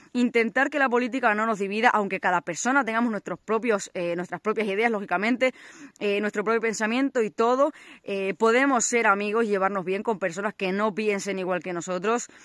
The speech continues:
eh, siempre y cuando, pues, no sean unos extremos ahí horrorosos, ¿no? Ya me entendéis, pero... Eh, intentar que la política no nos divida tanto, que sí que es verdad que nos está dividiendo, que cada uno podemos pensar lo que queramos, pero ante todo somos personas,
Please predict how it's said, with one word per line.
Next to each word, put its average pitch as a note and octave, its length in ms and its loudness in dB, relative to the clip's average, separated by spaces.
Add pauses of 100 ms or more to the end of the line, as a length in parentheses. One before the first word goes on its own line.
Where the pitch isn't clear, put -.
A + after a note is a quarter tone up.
(260)
eh, E3 360 -2
siempre F3+ 200 -2
y E3+ 40 -4
cuando, G3 300 0
pues, F3 120 -6
no F3+ 100 -4
sean G3 180 -2
unos F#3+ 160 -2
extremos G3+ 460 -4
ahí F#3+ 300 0
horrorosos, F#3 420 -4
¿no? G3 120 -4
Ya F#3 140 -2
me F3 140 -6
entendéis, F3 380 -4
pero... E3 260 -4 (720)
Eh, F#3+ 300 -2
intentar G#3 380 0
que C4 100 -2
la A#3 120 6
política A3 340 -2
no G#3+ 140 -2
nos A3 100 -4
divida G3+ 240 -2
tanto, G3+ 220 -4
que G3+ 80 -4
sí F#3+ 80 -12
que G#3+ 80 -4
es G3+ 40 -2
verdad F#3+ 180 -4
que G#3+ 80 -4
nos F#3+ 80 -4
está F#3+ 120 -6
dividiendo, F#3+ 540 -2 (480)
que - 80 -16
cada G#3+ 200 6
uno C#4 140 4
podemos C4 220 0
pensar A#3 400 2
lo A#3+ 60 2
que A3 80 0
queramos, G#3 340 2
pero G3+ 280 0
ante A#3+ 460 4
todo D#4 640 2
somos C4 460 -2
personas, G3 920 -6